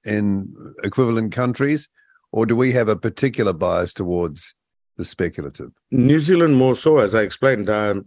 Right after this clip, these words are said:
Speaker 2: countries like New Zealand, Australia, Canada, they've told us all of this. There's, there's, there's so many factors that play out here, Paul, but,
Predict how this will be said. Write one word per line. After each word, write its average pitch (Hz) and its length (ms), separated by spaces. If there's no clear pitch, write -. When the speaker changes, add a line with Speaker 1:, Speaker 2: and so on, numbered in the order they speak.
Speaker 2:
countries 113 300
like 110 160
New 104 140
Zealand, 107 240
Australia, 101 420
Canada, 101 420
they've 98 200
told 98 260
us 98 180
all 101 100
of 92 120
this. 104 240
There's, 92 200
there's, 95 460
there's 143 180
so 165 160
many 147 180
factors 104 540
that 101 180
play 101 200
out 98 260
here, 101 120
Paul, 104 300
but, 98 340